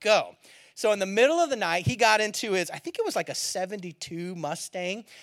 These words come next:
and it was, uh, it was a Cobra Mustang. It was bright orange with a big Cobra head on the cover, right? On the hood. It was one of those awesome things. Now, I don't know how he snuck out in this car, because when you turned it on, I was like, "Boom," right?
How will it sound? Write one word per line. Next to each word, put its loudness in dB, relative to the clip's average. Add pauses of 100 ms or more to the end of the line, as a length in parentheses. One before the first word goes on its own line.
(160)
and 0
it 2
was, 2
uh, 2
it -2
was -6
a -12
Cobra -2
Mustang. -2
It -6
was -8
bright 0
orange -4
with -14
a -10
big -6
Cobra -4
head -4
on -4
the -10
cover, -2
right? 2 (200)
On 0
the -2
hood. 4
It -4
was -6
one -2
of 0
those -4
awesome -2
things. -2 (180)
Now, 6
I 8
don't 2
know 6
how 6
he -2
snuck 2
out 4
in -4
this -4
car, 2
because -6
when -6
you -2
turned 0
it 0
on, 4
I 4
was 0
like, -4
"Boom," 4
right? 2